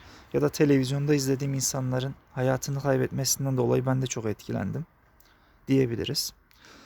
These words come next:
Ayrıca yetişkinlerin ergen yaştaki çocuklarla sürekli esnek düşünebilme konusunda model olması,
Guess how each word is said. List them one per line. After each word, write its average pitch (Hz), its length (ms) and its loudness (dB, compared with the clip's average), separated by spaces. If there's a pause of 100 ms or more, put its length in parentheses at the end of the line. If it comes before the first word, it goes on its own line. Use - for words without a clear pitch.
(280)
Ayrıca 202 340 4
yetişkinlerin 151 720 0 (220)
ergen 139 300 2
yaştaki 160 460 0
çocuklarla 151 580 0
sürekli 156 640 2 (1600)
esnek 165 340 2
düşünebilme 151 540 2
konusunda 151 540 0
model 143 280 6
olması, 135 560 2